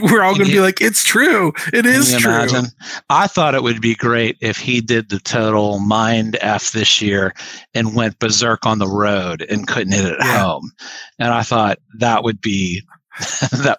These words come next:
Speaker 2: it would be funny at least. So
Speaker 1: Hey,
Speaker 2: I'm
Speaker 1: I'll tell you
Speaker 2: hoping,
Speaker 1: what
Speaker 2: I'm, I'm hoping, by the way, I, I, I'm, I'm taking, uh, my son up to see, uh, Jack Sawinski tonight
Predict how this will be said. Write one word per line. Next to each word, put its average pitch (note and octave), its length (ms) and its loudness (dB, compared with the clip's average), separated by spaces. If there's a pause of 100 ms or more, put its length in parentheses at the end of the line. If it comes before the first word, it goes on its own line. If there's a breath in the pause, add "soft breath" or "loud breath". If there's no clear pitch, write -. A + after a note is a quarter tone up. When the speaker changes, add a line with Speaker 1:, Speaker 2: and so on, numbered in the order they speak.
(160)
Speaker 2:
it C#3+ 60 0
would C3+ 180 2
be A#2+ 80 -2
funny A2 420 0
at G#2 100 -4
least. G2 440 0 (340 loud breath)
So G#2+ 460 2 (1040 loud breath)
Speaker 1:
Hey, D#3 160 2
Speaker 2:
I'm D#3+ 120 2
Speaker 1:
I'll E3+ 60 4
tell B3 140 4
you A3 60 2
Speaker 2:
hoping, F#3 200 4
Speaker 1:
what D3 80 2
Speaker 2:
I'm, F#3+ 180 0 (340 loud breath)
I'm F3+ 120 2
hoping, G3 400 2
by C3+ 200 2
the B2 80 2
way, A#2 440 0
I, A#2 280 -2 (160)
I, A#2+ 280 -4 (160)
I'm, G#2+ 400 -8 (120)
I'm A2 180 -8
taking, A2+ 480 -6 (220)
uh, G2+ 300 -4
my G2+ 140 -6
son B2+ 280 -2
up G2 180 -6
to G#2 100 -14
see, G#2 500 -2
uh, F2+ 460 -4 (260)
Jack G#2+ 340 -2
Sawinski G#2 540 -6
tonight G2+ 540 -4